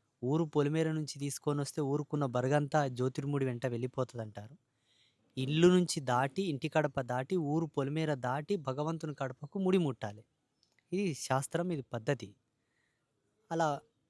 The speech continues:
మీ ఇంటి నుంచి తీసుకొని రండి. ఒకవేళ ఇంట్లో శుభ్రంగా లేరు, ఇల్లు శుచిగా లేదనుకుంటే మీ ఇంట్లో ఉండేటటువంటి, మీ ఊళ్ళో ఉండేటటువంటి గ్రామదేవత ఆలయం నుంచి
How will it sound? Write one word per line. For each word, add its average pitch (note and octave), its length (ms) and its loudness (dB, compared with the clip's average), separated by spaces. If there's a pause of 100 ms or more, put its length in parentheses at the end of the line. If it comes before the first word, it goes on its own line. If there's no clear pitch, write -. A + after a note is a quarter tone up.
(140)
మీ D3+ 80 0
ఇంటి C#3+ 240 -2
నుంచి E3 200 -2
తీసుకొని C#3+ 440 -4
రండి. C3 280 -2
ఒకవేళ C3 380 -2
ఇంట్లో C#3+ 300 -4
శుభ్రంగా C#3 480 -2
లేరు, B2+ 380 -2
ఇల్లు C#3 360 -6
శుచిగా C#3 400 -4
లేదనుకుంటే B2+ 760 -4 (520)
మీ C3+ 120 2
ఇంట్లో C3+ 320 2
ఉండేటటువంటి, C3+ 800 -2
మీ C3 140 0
ఊళ్ళో D#3+ 320 4
ఉండేటటువంటి C#3+ 540 -2
గ్రామదేవత C#3 640 0
ఆలయం C3 340 -2
నుంచి B2 340 -10